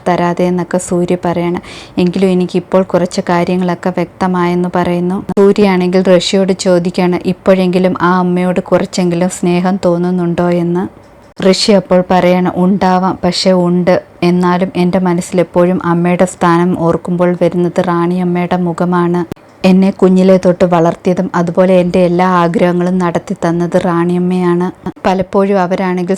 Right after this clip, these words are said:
സൂര്യയെ ദ്രോഹിക്കാൻ ശ്രമിച്ചിട്ടുണ്ട്, അതിനൊക്കെ ഞാൻ എതിർത്തിട്ടുണ്ട്. പക്ഷേ അവരെ എനിക്ക് വെറുക്കാൻ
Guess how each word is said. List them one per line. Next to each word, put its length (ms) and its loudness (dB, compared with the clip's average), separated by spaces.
സൂര്യയെ 300 2
ദ്രോഹിക്കാൻ 580 0
ശ്രമിച്ചിട്ടുണ്ട്, 920 0
അതിനൊക്കെ 420 0
ഞാൻ 280 0
എതിർത്തിട്ടുണ്ട്. 840 0
പക്ഷേ 260 0
അവരെ 260 0
എനിക്ക് 300 0
വെറുക്കാൻ 480 -2